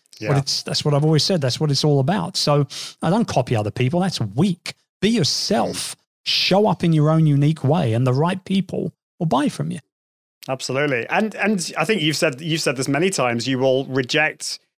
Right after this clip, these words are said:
Speaker 1: you, there will be people who will watch you that don't like your style,
Speaker 2: Yep.
Speaker 1: and they will, they will go elsewhere. But I mean, you're actually doing yourself a favor here, aren't you? You know, you don't wanna be working with those kind of people.
Speaker 2: No, those, those are the kind of people that, you know,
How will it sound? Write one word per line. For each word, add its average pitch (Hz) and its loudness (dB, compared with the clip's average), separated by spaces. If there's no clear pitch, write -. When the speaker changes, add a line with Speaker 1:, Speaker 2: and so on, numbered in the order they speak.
Speaker 1:
you, 151 0
there 160 4
will 156 6
be 156 2
people 190 4
who 156 4
will 139 4
watch 165 2
you 127 -2
that 135 -4
don't 190 4
like 135 -2
your 120 -10
style, - -8
Speaker 2:
Yep. 147 2
Speaker 1:
and 143 2
they 151 2
will, 165 4
they 185 4
will 226 4
go 220 4
elsewhere. 226 2
But 160 0
I 160 0
mean, 175 -2
you're 175 2
actually 196 0
doing 175 4
yourself 143 0
a - -10
favor 196 2
here, 104 0
aren't 143 0
you? 104 -4
You 120 -4
know, 131 0
you 131 0
don't 175 4
wanna 143 2
be 135 2
working 175 4
with 131 2
those 117 0
kind 113 -8
of 104 -10
people. 113 -10
Speaker 2:
No, 160 4
those, 208 4
those 202 2
are 208 2
the 160 4
kind 156 2
of 131 -2
people 147 2
that, 127 0
you 151 2
know, 113 2